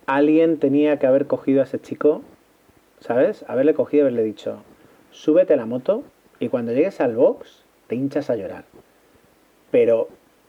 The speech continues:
no, no estás dando el espectáculo que te, o sea, quiero decir, est-, estás dando un espectáculo. Es decir, yo, yo lo entiendo, ¿eh? Y yo, vamos,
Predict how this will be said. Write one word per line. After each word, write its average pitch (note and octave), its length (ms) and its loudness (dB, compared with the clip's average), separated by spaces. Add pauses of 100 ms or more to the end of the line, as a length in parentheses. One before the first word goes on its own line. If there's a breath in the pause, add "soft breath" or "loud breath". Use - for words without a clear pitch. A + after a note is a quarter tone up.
(420)
no, B2 580 -2
no B2+ 200 -4
estás C#3+ 320 0
dando C3+ 240 0
el B2 80 0
espectáculo A#2+ 680 -4
que A2+ 100 -2
te, - 120 -14 (120)
o - 60 -12
sea, A#2 100 -6
quiero A2+ 140 -2
decir, A#2+ 200 -8
est-, - 180 -8
estás - 260 -8
dando B2 140 -4
un C#3+ 60 -2
espectáculo. - 580 -10 (440 soft breath)
Es A#2+ 160 -6
decir, A#2 160 -4
yo, C#3 120 2
yo C3+ 180 0
lo D#3 60 6
entiendo, C3 420 2
¿eh? A#2+ 260 0
Y F#2 100 -14
yo, A2+ 140 2
vamos, B2 380 -2